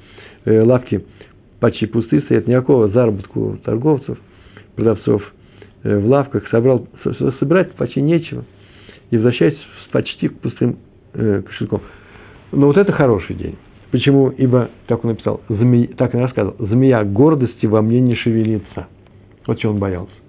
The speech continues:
Всё равно деньги, которые он соберёт, всё равно он соберёт, им уже отмерено на небе, каждому достанется то, что уже положено. С начинается Рош ха-Шана. Только мы щ-, что сейчас делаем? Делаем с-, и свой иштадлус, усилия, да? Э,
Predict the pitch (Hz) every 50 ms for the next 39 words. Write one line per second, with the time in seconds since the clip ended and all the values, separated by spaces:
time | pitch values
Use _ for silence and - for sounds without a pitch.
0 | _ _ _ _ _ _ _ - - - 226 220 160 147 - - - _ _ -
1 | - - - - - - - 120 131 165 180 165 143 131 123 - 123 - - 127
2 | 123 120 113 104 - - - 117 107 - - 110 113 120 120 123 - 139 147 151
3 | 139 131 - 110 101 104 107 123 139 143 139 - - - _ _ - - - -
4 | - - 120 117 110 107 107 107 98 - 120 123 120 113 104 104 104 101 98 101
5 | 107 120 120 113 113 104 98 - - 120 123 120 107 104 101 98 95 98 92 -
6 | 117 113 107 98 - - - 104 - - 110 104 101 98 95 - - - - -
7 | - - 107 107 113 127 127 120 107 107 95 - - - - - - 190 185 143
8 | 117 92 - 117 113 107 107 104 - - 117 113 117 120 127 120 117 120 120 -
9 | 156 165 175 147 120 - - - - - - - 127 - - - - - - -
10 | - 131 139 131 135 - - - - 139 123 - 107 101 98 104 98 95 90 90
11 | - - - - - - - 131 127 127 - - 135 - - 117 113 - - -
12 | - - - - 117 117 - - - 117 117 - - 117 98 92 92 - - -
13 | - - - - - - - 131 123 110 98 98 92 92 95 123 139 - - -
14 | - - - - - - - 101 101 98 98